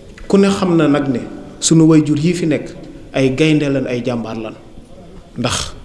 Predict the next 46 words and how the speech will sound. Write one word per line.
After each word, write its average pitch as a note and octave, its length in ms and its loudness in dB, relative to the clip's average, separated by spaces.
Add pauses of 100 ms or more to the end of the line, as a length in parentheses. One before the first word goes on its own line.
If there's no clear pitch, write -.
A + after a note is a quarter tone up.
(340)
lu D3 160 6
ci F3+ 80 2
waay E3 260 4
gàtt D3 300 0
gàtt D3 220 -2
ay B2+ 240 -2
at, - 160 -8 (400)
lu D#3+ 100 4
ci E3+ 100 4
waay E3 200 6
gàtt D#3 280 0
gàtt C#3+ 240 -2
xam-xam, C3+ 420 -4 (360)
fekkee D#3 380 0
nga C#3+ 160 0
as - 180 -10
tuut E3+ 200 -2
ci E3 80 -4
seenug C#3 340 2
démb, B2+ 200 0 (540)
ba D#3 100 4
nuy D#3+ 180 6
toll C#3+ 280 0
ci C#3+ 120 -6
seenug C3+ 300 -2
waxambaane, C3 460 0 (320)
toll D#3 240 6
ci - 100 -6
seen C3+ 280 -2
diggu B2+ 200 -4
doole. A2+ 240 -2 (1000)
Doomi D3 280 2
gaynde, C#3 400 0
gaynde D#3 320 2
nag C#3+ 140 -4
mënta D3 340 -2
jurum C3 240 -4
xar, - 240 -10 (600)
te D#3 80 0
doomi D#3 300 4
gaynde D3+ 280 2
bu D3 120 0
mënta F#3+ 280 4
fàdd, E3 300 0
mënta D#3+ 320 4
ŋarit, C3 320 0